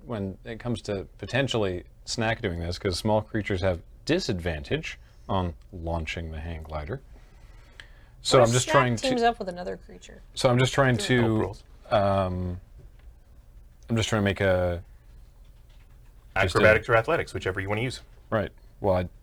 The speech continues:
Speaker 1: oh, I guess acrobatics, 'cause I get a plus two to that, or Shakes gets a plus two to that. Uh, no, so that's a, that's seven.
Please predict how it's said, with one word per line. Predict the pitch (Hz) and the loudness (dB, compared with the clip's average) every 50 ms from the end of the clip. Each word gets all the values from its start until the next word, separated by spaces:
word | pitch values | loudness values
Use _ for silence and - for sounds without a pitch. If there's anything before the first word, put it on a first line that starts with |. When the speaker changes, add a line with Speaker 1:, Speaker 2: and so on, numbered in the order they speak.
| - - - - - | -20 -20 -10 2 4
Speaker 1:
oh, | 180 165 98 80 - - | 4 4 4 2 -2 -2
I | 98 107 | -2 2
guess | 110 131 135 143 | 4 4 2 4
acrobatics, | - 139 131 - 123 107 117 - - 92 87 - - | 4 2 2 2 4 6 8 8 8 6 -2 -8 -6
'cause | - 104 90 80 - - - - - | -4 -4 -2 -2 -6 -8 -10 -12 -8
I | - | -6
get | 98 98 92 | -4 -4 -4
a | |
plus | 85 - 98 90 - | -4 -4 -6 -6 -6
two | - - 104 | -2 -2 -2
to | 87 80 | -2 -2
that, | 76 76 71 - - | -6 -10 -12 -12 -10
or | - | -8
Shakes | 98 - - 101 87 - - | -4 -2 -2 -2 -2 -4 -8
gets | - 82 - | -10 -10 -10
a | - | -10
plus | - - 85 - | -14 -14 -14 -14
two | - - 90 | -10 -10 -12
to | 78 76 73 71 - - - | -10 -12 -14 -16 -8 4 4
that. | - - - - - - - - - - - - - - - - - - - - - - - - - - - - - - - | 4 4 4 -10 -18 -20 -20 -20 -20 -20 -20 -20 -20 -20 -20 -20 -20 -20 -20 -20 -20 -20 -20 -20 -20 -20 -20 -20 -20 -20 -12
Uh, | 240 226 226 214 202 202 208 202 170 147 139 - - - - - - - - - - - - - - - - - - - - - - - - - - - - - - - - - - | -4 -2 0 2 4 4 2 2 2 0 -2 -6 -14 -20 -20 -20 -20 -20 -20 -20 -20 -20 -20 -20 -20 -20 -20 -20 -20 -20 -20 -20 -20 -20 -20 -20 -20 -20 -20 -20 -20 -20 -20 -14 -4
no, | 127 131 151 160 135 101 90 | 2 4 4 6 6 4 2
so | - - | 0 2
that's | 110 117 110 - - | 2 2 2 2 -2
a, | 101 - - | -4 0 2
that's | 120 110 104 - | 2 2 2 2
seven. | - - 135 120 104 90 82 | 4 4 4 4 4 -2 -8